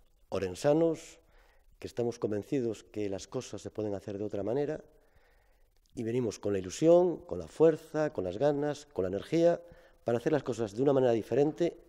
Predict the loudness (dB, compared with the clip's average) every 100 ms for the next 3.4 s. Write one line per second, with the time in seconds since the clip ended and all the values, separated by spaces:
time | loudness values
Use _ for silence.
0 | _ -10 -8 -8 -4 -4 -2 2 2 2
1 | -10 -20 -14 -10 -8 -8 -12 -20 -20 _
2 | -20 -20 -20 -20 _ 6 8 8 6 6
3 | 8 6 4